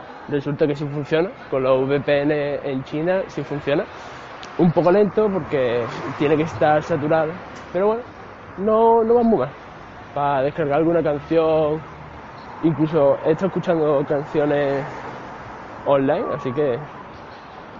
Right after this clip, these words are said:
para la gente que le fallara lo que fuera, con la aplicación de V P N Hola va, va bastante bien, bueno, bastante bien. Funciona, tampoco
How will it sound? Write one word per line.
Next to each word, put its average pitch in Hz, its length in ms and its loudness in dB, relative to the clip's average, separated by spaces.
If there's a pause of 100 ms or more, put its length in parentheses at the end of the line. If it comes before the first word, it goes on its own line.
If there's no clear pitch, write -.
(120)
para 131 160 4
la 123 40 0
gente 139 280 -4
que 139 680 0 (140)
le 139 180 0
fallara 139 640 2
lo 139 220 -6
que 135 80 -6
fuera, 180 400 0
con 143 180 2
la 127 100 2
aplicación 139 480 -2 (260)
de 151 140 0
V 151 220 2
P 143 220 -4
N 139 180 -4 (280)
Hola 196 260 4 (760)
va, 120 320 4
va 123 220 4
bastante 117 480 0
bien, 113 180 -2
bueno, 135 200 0 (320)
bastante 123 380 -2
bien. 104 120 -4 (960)
Funciona, 151 480 2 (420)
tampoco 123 600 -2